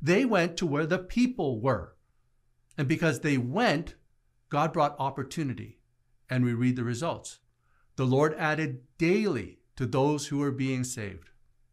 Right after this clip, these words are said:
If you remember in Acts chapter ten, Peter was given a vision of a blanket coming down with animals on it that he, he thought were unclean. And, and God says, "Don't call what I have made clean, clean." And it was a call for Peter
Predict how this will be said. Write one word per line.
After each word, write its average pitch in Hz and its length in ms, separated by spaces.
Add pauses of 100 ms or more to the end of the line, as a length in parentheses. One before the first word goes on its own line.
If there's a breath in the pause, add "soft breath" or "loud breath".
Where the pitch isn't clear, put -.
(540 soft breath)
If 123 100
you 156 60
remember 185 260
in 170 80
Acts 160 220
chapter - 260
ten, 135 340
Peter 151 460 (240 loud breath)
was 135 180
given 165 280
a 147 80
vision 135 400
of 113 140
a 113 60
blanket 165 420
coming 135 280
down 127 240
with 113 220
animals 139 480
on 127 180
it 123 120
that 123 120
he, 139 200 (200)
he 165 100
thought 160 220
were 143 120
unclean. 139 500
And, 117 140
and 117 180
God 156 260
says, 131 320 (380 loud breath)
"Don't 170 240
call 160 320
what 139 180
I 156 140
have 147 160
made 131 240
clean, 139 260
clean." 143 380
And 117 120
it 131 40
was 123 160
a 127 80
call 131 600 (220 loud breath)
for 131 140
Peter 135 640